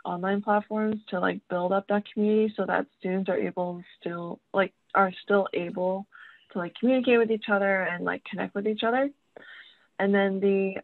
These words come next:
other thing that we hope to do, like, more in the future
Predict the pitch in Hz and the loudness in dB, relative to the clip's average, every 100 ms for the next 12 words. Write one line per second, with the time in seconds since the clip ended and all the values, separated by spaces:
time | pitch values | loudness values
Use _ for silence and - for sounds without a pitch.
0 | - 202 233 240 233 220 220 214 196 180 | 0 2 2 0 -2 -2 0 2 2 0
1 | 180 - - 196 190 190 180 202 175 190 | -4 -8 -2 0 2 -2 -4 -8 -6 -2
2 | 180 180 196 214 190 185 180 180 180 - | -2 -2 -2 -4 -4 -4 -4 -6 -10 -10
3 | 175 - 180 180 180 | -10 -8 -6 -6 -6